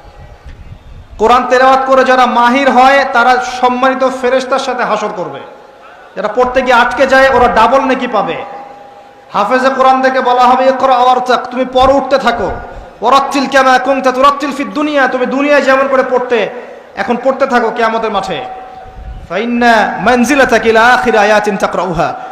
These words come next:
তোমার শেষ মঞ্জিল হবে অত উচ্চতায় যেখানে তুমি পড়া শেষ করবে।" সুবহানাল্লাহ। কেউ যদি এক হাজার আয়াত মুখস্থ করে, এক হাজার তলা বিল্ডিং পাবে ইনশাআল্লাহ জান্নাতে। এত স্পষ্ট করে বলার পরেও রমজানে আমরা যারা তেলাওয়াত করতে জানি,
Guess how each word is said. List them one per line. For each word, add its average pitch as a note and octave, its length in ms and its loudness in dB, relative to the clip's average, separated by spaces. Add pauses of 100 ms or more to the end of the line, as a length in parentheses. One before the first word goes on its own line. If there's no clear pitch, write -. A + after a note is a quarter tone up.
(120)
তোমার G#3+ 240 0
শেষ C4+ 380 -2
মঞ্জিল B3+ 340 0
হবে A3+ 180 2
অত A3+ 220 2
উচ্চতায় C#4 600 0 (340)
যেখানে A3+ 260 -2
তুমি A#3 240 -4
পড়া G#3+ 200 2
শেষ A3+ 220 -6
করবে।" C#3 260 -12 (880)
সুবহানাল্লাহ। - 600 -12 (320)
কেউ G#3 100 0
যদি A3+ 160 0
এক A3 200 2
হাজার A#3+ 220 0
আয়াত A#3+ 200 2
মুখস্থ B3 340 -2
করে, B3 340 2 (300)
এক G3+ 240 -2
হাজার A#3 200 2 (100)
তলা A#3+ 200 2
বিল্ডিং A#3+ 340 -2
পাবে A3+ 220 0
ইনশাআল্লাহ G#3+ 400 -2
জান্নাতে। F#3 380 -6 (1800)
এত F#3 180 -2
স্পষ্ট B3+ 420 -2
করে B3+ 180 2
বলার G#3+ 300 2
পরেও F3 240 -2 (320)
রমজানে G#3+ 340 -2
আমরা A#3+ 220 2
যারা B3+ 180 2
তেলাওয়াত B3+ 380 2
করতে C4 220 0
জানি, C4 380 2